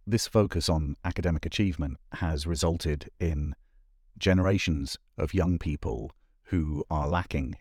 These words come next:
in the most important thing for real-world success, and that is interpersonal skills and social capability. These soft skills are the actual thing that enables you to apply leverage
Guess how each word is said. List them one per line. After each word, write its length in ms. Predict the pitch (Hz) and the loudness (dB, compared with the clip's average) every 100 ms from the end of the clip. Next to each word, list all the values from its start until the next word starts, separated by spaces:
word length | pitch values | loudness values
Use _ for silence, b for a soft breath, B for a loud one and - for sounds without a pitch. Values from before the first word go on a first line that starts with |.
| _ | _
in 320 | - 82 71 - _ _ _ | -2 -2 -2 -10 _ _ _
the 160 | 71 87 | -4 0
most 240 | 82 78 | 0 0
important 420 | 87 80 127 - 73 | -2 0 0 -2 -2
thing 300 | 98 78 69 | 0 0 -2
for 320 | - 82 69 71 - | -4 0 0 -2 -2
real-world 520 | 85 73 85 95 87 | -2 0 2 2 0
success, 500 | - - - - - - _ | -6 -4 -6 -6 -10 -16 _
and 100 | - | -2
that 120 | 82 80 | 0 2
is 160 | 78 - - | -2 -6 -6
interpersonal 600 | - 76 - 71 71 80 | -2 -2 -2 -2 0 -2
skills 420 | - - 71 64 - _ - | -2 -2 -2 -4 -10 _ -6
and 140 | 73 | -4
social 420 | - 78 - 69 64 - - | 2 2 2 -4 -8 -12 -4
capability. 680 | 80 78 76 71 73 76 - _ - | -2 -2 -4 -4 -4 -6 -8 _ 0
These 380 | 110 107 87 | 2 2 0
soft 520 | - - - 92 - - | -4 -6 0 0 0 -6
skills 720 | - - 120 - - - - _ _ _ _ _ _ _ | -4 -2 -2 -4 -10 -12 -16 _ _ _ _ _ _ _
are 320 | 85 78 73 67 _ - - | -2 0 -2 -6 _ -20 -8
the 140 | 90 - | -4 -2
actual 440 | 85 - - 92 | -4 -4 -4 -4
thing 280 | 78 87 85 | 0 0 2
that 140 | 80 | 0
enables 520 | 78 80 85 82 78 82 | 0 0 0 -2 -2 -2
you 300 | 76 73 65 - _ - | -2 -2 -8 -16 _ -4
to 180 | 87 78 | -2 -2
apply 320 | - 87 76 | 0 2 2
leverage 800 | 71 78 80 - - - - | 0 0 0 -4 -6 -8 -12